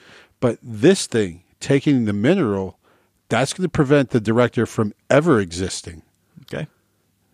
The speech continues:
Speaker 1: So it's just like with Helios. I mean, they stopped Helios. So now it, what had ha-,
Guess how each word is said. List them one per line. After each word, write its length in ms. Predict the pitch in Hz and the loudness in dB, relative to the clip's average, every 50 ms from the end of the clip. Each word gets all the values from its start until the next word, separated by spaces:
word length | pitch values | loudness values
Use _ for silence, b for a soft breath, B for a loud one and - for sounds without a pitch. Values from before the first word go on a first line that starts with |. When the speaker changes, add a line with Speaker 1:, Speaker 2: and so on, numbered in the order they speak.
| _ _ _ | _ _ _
Speaker 1:
So 220 | - - 165 139 | 0 2 2 4
it's 180 | 135 160 147 - | 4 2 0 2
just 220 | - 180 156 - | 2 0 2 2
like 220 | - 156 127 - - | 2 0 0 2 2
with 160 | 143 127 - | 0 0 0
Helios. 600 | - - 170 220 262 220 127 107 104 110 - - | -4 -4 -2 0 2 0 0 0 -2 -4 -4 -4
I 40 | 139 | -2
mean, 140 | 127 120 | -2 0
they 120 | 113 127 120 | 2 0 0
stopped 500 | - - - - - 120 131 147 _ - | 0 -2 -8 -4 -4 -2 -2 -2 _ -6
Helios. 640 | - - 165 190 170 123 104 101 104 113 - - - b b b b b b | -4 0 2 2 4 4 2 2 0 0 -2 -6 -18 b b b b b b
So 220 | _ - - 127 | _ -2 0 0
now 560 | 113 110 117 127 143 151 143 127 127 123 117 _ _ _ _ _ _ _ _ _ _ _ _ _ | 0 2 2 2 2 2 2 2 0 0 -2 _ _ _ _ _ _ _ _ _ _ _ _ _
it, 200 | 147 147 127 _ | -4 -4 -4 _
what 220 | 135 123 123 123 | 2 2 2 2
had 220 | 98 - 131 135 110 | 2 0 0 0 0
ha-, 120 | 127 120 | -2 -6